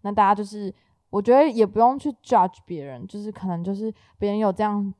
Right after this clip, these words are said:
想法，就是有他自己的评估考量。我们，我们就是做好我们自己，然后跟随我们自己的心就好。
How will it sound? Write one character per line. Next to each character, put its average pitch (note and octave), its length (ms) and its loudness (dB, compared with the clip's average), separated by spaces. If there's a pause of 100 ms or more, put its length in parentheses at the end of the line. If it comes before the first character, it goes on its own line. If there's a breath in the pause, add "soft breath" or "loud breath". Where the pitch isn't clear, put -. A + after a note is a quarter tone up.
想 F3 460 -6
法， - 320 -4
就 - 80 -12
是 G3+ 120 -6
有 F#3 160 0
他 F#3 160 -4
自 G3 120 -8
己 E3+ 80 -8
的 B2+ 80 -4
评 D#3 320 -12
估 C#3 200 -16
考 - 240 -10
量。 C#3+ 260 -14
我 F#3+ 100 -8
们， F3+ 280 -12
我 F#3+ 80 -12
们 G3 180 -4
就 A#3+ 80 -8
是 C4 100 -6
做 A3+ 220 -6
好 F3+ 140 -2
我 D#3 60 -6
们 A#2+ 120 -16
自 F3 160 -18
己， A#2 160 -20
然 C#3 160 -8
后 E3+ 60 -6
跟 F3 160 -4
随 F#3+ 120 -8
我 D3 60 -8
们 - 80 -16
自 - 100 -16
己 - 40 -12
的 - 80 -16
心 D#3+ 240 -20
就 F3+ 120 -10
好。 - 280 -16